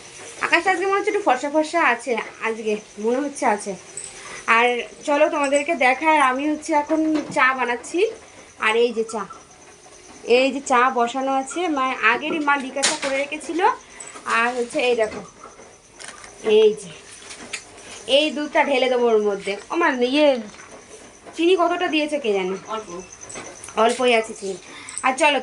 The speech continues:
Speaker 1: তোমাদেরকে দেখাবো মানে কি কি রান্না হচ্ছে আমাদের, ঠিক আছে? সেটা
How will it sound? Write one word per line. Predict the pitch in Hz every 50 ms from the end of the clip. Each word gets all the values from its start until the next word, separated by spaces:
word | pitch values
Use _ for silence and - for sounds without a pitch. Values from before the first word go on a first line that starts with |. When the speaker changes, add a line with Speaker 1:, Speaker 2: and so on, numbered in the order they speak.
| 254
Speaker 1:
তোমাদেরকে | 262 269 277 277 302 302 294 311 240 247 240
দেখাবো | 233 226 - 277 285 247 285 330 349 359 339 269
মানে | 262 262 269 262 -
কি | 277 269 -
কি | - 320 320 240 202 202 226
রান্না | 202 220 240 247 247 262 269 277 262
হচ্ছে | 240 226 - - - 240 208
আমাদের, | 185 185 202 214 -
ঠিক | 320 311 349 339
আছে? | - - 226 214
সেটা | 247 233 214